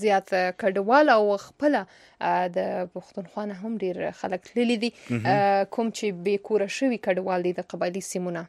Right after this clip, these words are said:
Speaker 2: صحیح.
Speaker 1: د هغې
Speaker 2: هغه
Speaker 1: ځینې هم
Speaker 2: ته کې
Speaker 1: تللي دي. نو د هغوی څه صورت حال دی؟ هلته هغوی ته،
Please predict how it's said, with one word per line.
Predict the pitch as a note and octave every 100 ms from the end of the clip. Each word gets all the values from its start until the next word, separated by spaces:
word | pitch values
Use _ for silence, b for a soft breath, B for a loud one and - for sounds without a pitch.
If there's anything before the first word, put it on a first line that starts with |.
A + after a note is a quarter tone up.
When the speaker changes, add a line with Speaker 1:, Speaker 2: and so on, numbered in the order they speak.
| _ -
Speaker 2:
صحیح. | B2 G2+ G2+
Speaker 1:
د | G2
هغې | -
Speaker 2:
هغه | A2 B2
Speaker 1:
ځینې | F#3+
هم | - G3+
Speaker 2:
ته | G#3+
کې |
Speaker 1:
تللي | A3 G#3 G3+
دي. | G#3 B B B
نو | A3+ A3+ A3+
د |
هغوی | A3 G#3+ D4 F#4
څه | C#4 -
صورت | A3+ G#3 G#3+ G3+
حال | F#3+ F#3+
دی؟ | F#3+
هلته | - A#3+ B3 A#3 G#3
هغوی | G3 A#3+
ته، | B3 G3+